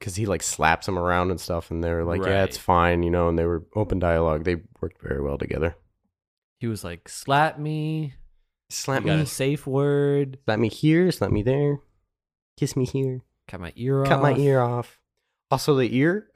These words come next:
Speaker 1: there is, they did plan to just show the ear being cut off.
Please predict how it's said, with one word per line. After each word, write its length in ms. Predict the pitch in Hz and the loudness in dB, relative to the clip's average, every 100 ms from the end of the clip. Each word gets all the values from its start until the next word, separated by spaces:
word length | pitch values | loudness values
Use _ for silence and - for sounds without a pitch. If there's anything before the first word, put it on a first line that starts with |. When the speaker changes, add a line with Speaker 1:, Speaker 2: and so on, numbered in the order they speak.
| - | 2
Speaker 1:
there 240 | 131 127 | 4 6
is, 500 | 120 170 180 - - | 4 4 2 -2 -8
they 240 | 113 123 120 | -2 2 2
did 260 | 98 143 | 4 2
plan 300 | 143 131 127 | 4 2 4
to 80 | 107 | 2
just 180 | 98 104 | 0 -4
show 300 | - 104 98 | -2 0 2
the 80 | 90 | 0
ear 160 | 87 | -2
being 180 | 90 78 | -4 -6
cut 180 | 78 - | -8 -12
off. 160 | - | -14